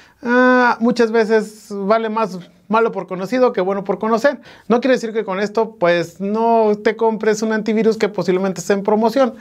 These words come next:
Es mejor tener una protección media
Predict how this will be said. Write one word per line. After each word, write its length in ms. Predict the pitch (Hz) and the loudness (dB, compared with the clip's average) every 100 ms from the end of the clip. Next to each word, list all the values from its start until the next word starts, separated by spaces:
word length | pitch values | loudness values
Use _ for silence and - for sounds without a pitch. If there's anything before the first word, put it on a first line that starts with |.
| - | -6
Es 140 | 165 175 | -2 0
mejor 340 | 196 208 208 | 0 2 0
tener 340 | 196 175 185 - | 0 0 -2 -2
una 220 | 185 214 | -4 -2
protección 540 | 208 185 185 214 214 220 | -2 -2 -2 0 0 2
media 460 | 240 220 208 214 | 2 4 2 0